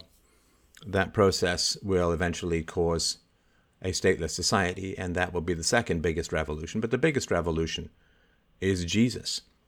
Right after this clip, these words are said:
who took morality from biologically based in-group preference to truly universal ethics. Absolutely mind-blowing.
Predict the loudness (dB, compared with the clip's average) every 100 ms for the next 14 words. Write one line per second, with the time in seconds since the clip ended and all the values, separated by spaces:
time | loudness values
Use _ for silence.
0 | _ _ -20 0 0 4 2 4 4 6
1 | 6 2 -6 -14 -20 _ _ _ _ _
2 | _ _ _ _ _ _ -18 0 4 4
3 | 2 -2 -10 -8 0 4 6 4 2 -2
4 | 0 2 2 0 -8 -20 _ _ _ 4
5 | 4 4 2 2 -4 -2 2 2 0 -4
6 | -2 -4 -6 _ _ _ _ _ _ _
7 | _ _ _ _ _ _ _ _ _ _
8 | _ _ -16 -8 -2 2 4 4 2 2
9 | 2 4 2 0 -2 -6 -6 -8 -14 -12
10 | -12 _ _ _ _ _ _ _ _ _
11 | _ _ _ _ _ _ _ _ 4 4
12 | 4 0 2 2 0 0 0 -2 -4 -6
13 | -8